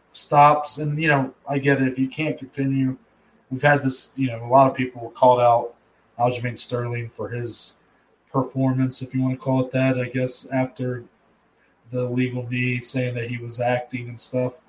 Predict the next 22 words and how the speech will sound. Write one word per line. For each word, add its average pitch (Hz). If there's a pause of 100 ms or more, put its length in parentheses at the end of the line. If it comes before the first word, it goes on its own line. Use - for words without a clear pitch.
(1000)
Romanov 165
probably 139
had, 127
would 131
have 131
similar 123 (160)
complaints 127
thrown 127
at 104
him, 131 (480)
if 139
not 131
for 131
the 123
fact 123
that 123
this 123
was 117
just -
a -
smaller 113
fight 123